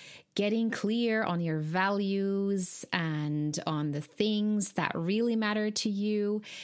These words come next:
It's about shifting mindset and beliefs and patterns that hold you back and limit you, and also moving through resistance when it comes to your creative work.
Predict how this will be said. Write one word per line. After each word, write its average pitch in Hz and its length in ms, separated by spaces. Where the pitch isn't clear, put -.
It's 185 200
about 175 320
shifting 175 680
mindset 214 840
and 165 160
beliefs 208 840
and 143 200
patterns 202 760
that 165 200
hold 185 340
you 233 120
back 175 500
and 160 300
limit 165 460
you, 277 500
and 240 460
also 277 600
moving 269 800
through 220 500
resistance 185 1000
when 180 140
it 170 180
comes 175 560
to - 200
your 160 440
creative 151 720
work. 156 340